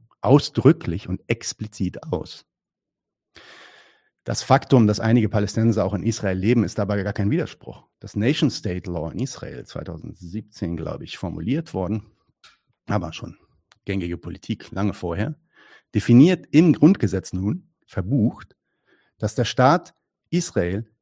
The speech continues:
nur der Selbstverwirklichung explizit des jüdischen Volkes sich zu verschreiben hat und nicht der anderen Minderheiten in diesem Staat, die sich in diesem Staat auch als Israelis bezeichnen dürfen.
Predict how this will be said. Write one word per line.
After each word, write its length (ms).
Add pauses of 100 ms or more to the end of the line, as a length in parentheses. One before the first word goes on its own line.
(360)
nur 400
der 160
Selbstverwirklichung 1080
explizit 680
des 140
jüdischen 360
Volkes 540 (240)
sich 180
zu 80
verschreiben 480
hat 320
und 160
nicht 380 (140)
der 100
anderen 400
Minderheiten 640 (340)
in 180
diesem 220
Staat, 480 (320)
die 80
sich 220
in 100
diesem 200
Staat 280
auch 180
als 160
Israelis 440
bezeichnen 420
dürfen. 300